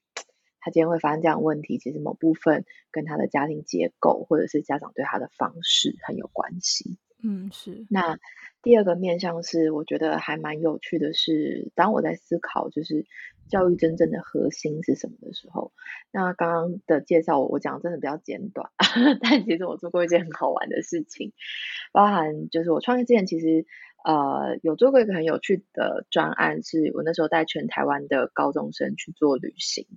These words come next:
Speaker 1: 透过旅行学习。那以前我是接触所谓的比较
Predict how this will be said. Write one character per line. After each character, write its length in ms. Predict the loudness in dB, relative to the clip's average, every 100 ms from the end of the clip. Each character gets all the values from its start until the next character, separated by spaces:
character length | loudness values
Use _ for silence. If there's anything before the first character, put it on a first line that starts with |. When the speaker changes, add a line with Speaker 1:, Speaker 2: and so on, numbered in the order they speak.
| -20 _ _
Speaker 1:
透 140 | 0 4
过 100 | 4
旅 240 | 4 -2
行 300 | -6 -6 -6
学 240 | -6 -6
习。 260 | -8 -12 -16 _ _ _ -20 -20 _ _
那 360 | 2 4 2 0
以 120 | -2
前 220 | 0 2
我 160 | 2 0
是 200 | 0 2
接 180 | 4 4
触 240 | 2 -6
所 200 | -4 -2
谓 80 | -2
的 100 | -2
比 140 | -4
较 340 | -2 0 -2